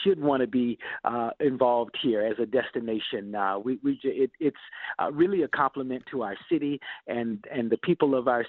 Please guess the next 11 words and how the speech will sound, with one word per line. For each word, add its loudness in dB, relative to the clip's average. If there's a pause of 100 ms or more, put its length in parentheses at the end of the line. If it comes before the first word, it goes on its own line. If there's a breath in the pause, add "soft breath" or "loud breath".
city. 2
And -2
as -4
we 0
continue -2
to 0 (100)
go, 2 (160)
grow, 4
grow 4
and, -2 (320 loud breath)
and, -2